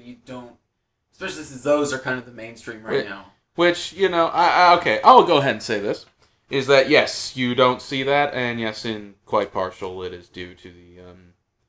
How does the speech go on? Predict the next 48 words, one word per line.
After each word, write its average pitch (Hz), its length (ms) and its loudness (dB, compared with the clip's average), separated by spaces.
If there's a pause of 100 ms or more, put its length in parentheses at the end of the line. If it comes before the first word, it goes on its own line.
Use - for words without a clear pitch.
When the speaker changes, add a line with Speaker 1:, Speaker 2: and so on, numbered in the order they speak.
(320)
Speaker 2:
the 104 100 0
now 101 440 2
simplified 101 640 -4
market, 92 540 -12 (380)
um, 87 600 -10 (220)
of 95 320 -8
the 95 260 -14
summer 95 300 -12
blockbuster, 92 680 -8
which 87 100 -20
is - 80 -20
basically 92 300 -12
taking 98 220 -12
over 92 100 -20
the 92 60 -20
world 101 400 -4
at 98 80 -14
this 98 120 -20
point. 98 280 -14
Speaker 1:
Yeah. - 60 -20 (260)
Speaker 2:
But 135 320 6
that 147 260 4
also, 92 840 2
I 101 100 -6
think, 104 320 -14
feeds 98 320 -14
into 92 480 -20
these 92 320 -20
indie 95 260 -18
films' 92 280 -16
favors, - 440 -10 (520)
which 104 260 -4
is, 101 300 -6
it's 95 160 -14
like, 92 260 -10
"Oh, 160 220 2
hey, 127 260 0
an 107 80 -6
indie 160 180 -8
film's 101 220 -16
coming 95 240 -10
out." 92 160 -12
It's 98 80 -18
like, 104 160 -10
"Oh, 131 100 0
shit, 156 220 -4
that's 151 220 0
different." 190 380 0